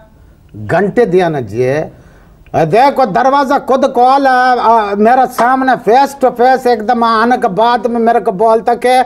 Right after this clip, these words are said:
"तुमसे अभी हम बात नहीं कर सकता जी, इसलिए कि हम बहुत busy, बहुत ज़रूरी काम करता जी।" अय्या माँ, मैं एक बात पूछता, ये पाकिस्तान में कौन सा ऐसा बात है ज़रूरी काम है जो दस साल में ख़त्म नहीं होता जी?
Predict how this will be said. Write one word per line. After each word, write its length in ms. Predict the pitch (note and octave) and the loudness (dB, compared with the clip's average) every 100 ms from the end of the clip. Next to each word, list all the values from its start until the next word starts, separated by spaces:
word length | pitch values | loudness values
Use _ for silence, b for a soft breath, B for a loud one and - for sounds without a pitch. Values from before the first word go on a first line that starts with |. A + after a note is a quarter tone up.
| B B B B - | B B B B -2
"तुमसे 400 | G#3+ B3 A#3+ B3+ | 0 2 2 2
अभी 200 | A#3+ A#3+ | 2 2
हम 200 | B3+ A#3+ | 2 0
बात 380 | F#3 G#3+ C4 B3+ | 2 2 2 0
नहीं 180 | A#3 C#4+ | -2 -4
कर 200 | - B3+ | -2 -4
सकता 400 | - B3 A#3 A#3 | -2 -2 0 -2
जी, 220 | G3 A#3+ | -2 0
इसलिए 300 | A#3 A3+ A#3 G#3 | 0 2 0 2
कि 100 | A3 | 0
हम 200 | G3+ G#3 | 0 0
बहुत 280 | E3 G3+ F#3 | 0 0 0
busy, 360 | D#3 F#3 G3+ G3+ | 0 0 2 0
बहुत 340 | F3 G3+ G3+ | 0 0 -2
ज़रूरी 380 | F3+ E3 G3+ G#3+ | -2 -2 0 -2
काम 260 | - F#3 F3+ | 0 -2 -2
करता 340 | E3 C3 - | -4 -8 -8
जी।" 180 | G2 F#2 - b b b b b b b | -10 -12 -18 b b b b b b b
अय्या 300 | D#3 B3 F4 | 0 2 2
माँ, 280 | E4+ D#4 E4+ | 2 2 2
मैं 220 | E4+ D#4+ | 2 2
एक 120 | D#4+ C#4+ | 2 0
बात 400 | G#3 C4 E4+ E4+ | -2 0 2 0
पूछता, 520 | C#4+ D#4+ D#4 C4 - | 0 0 0 -2 -2
ये 160 | C#4 C4 | 0 0
पाकिस्तान 760 | - B3 C#4+ E4 - D#4 D4+ D4+ | 2 0 0 -2 0 0 0 0
में 160 | C#4+ | -2
कौन 340 | A3 D4 D#4+ D#4 | 0 2 2 0
सा 120 | C#4+ | 0
ऐसा 200 | C#4+ A3 | 0 0
बात 380 | G3+ A3 A#3 G3 | 0 0 0 0
है 80 | A#3 | 0
ज़रूरी 380 | G3 A3 A3 G#3+ | 0 0 2 0
काम 320 | G#3+ G3+ G3+ | 0 -2 0
है 60 | G3+ G3+ B C#3+ | -2 -4 B -2
जो 140 | G#3+ | 0
दस 260 | E3 C4+ - | 0 -2 0
साल 200 | C#4 C#4+ | -2 0
में 80 | C#4 | -2
ख़त्म 300 | A#3+ A#3+ A#3 | -2 -4 -2
नहीं 140 | A#3 A3+ | -2 -2
होता 200 | G3 E3 | -2 -4
जी? 220 | B2+ C#3+ | -2 0